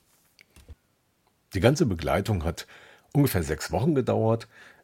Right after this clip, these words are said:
ist jetzt, ähm, über drei Monate her und mein letztes Feedback, was ich gerade vor ein paar Tagen bekam, war, dass es ein Unterschied wie Tag und Nacht sei, wie sie wieder miteinander umgehen könnten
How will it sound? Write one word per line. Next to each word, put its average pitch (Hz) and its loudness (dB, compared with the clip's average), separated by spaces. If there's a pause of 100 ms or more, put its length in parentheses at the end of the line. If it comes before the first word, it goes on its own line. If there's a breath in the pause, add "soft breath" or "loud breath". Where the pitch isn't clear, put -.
(160)
ist 90 -6
jetzt, - -8
ähm, 78 -6
über 143 2
drei - -4
Monate 92 -4
her 107 -2
und 82 -10 (400 soft breath)
mein 85 -4
letztes 117 -4
Feedback, 131 -4
was 95 -2
ich - -16
gerade 160 -4
vor - -6
ein 90 -8
paar 85 -6
Tagen 87 0
bekam, 76 -6
war, 69 -2 (420 loud breath)
dass - -10
es - -8 (220 soft breath)
ein 80 -6 (100)
Unterschied 147 0
wie 82 -8
Tag 92 -4
und 78 -8
Nacht 85 -6
sei, 87 -4 (360 loud breath)
wie 82 -8
sie 80 -10
wieder 78 -8
miteinander 71 -10
umgehen 120 0
könnten 90 -4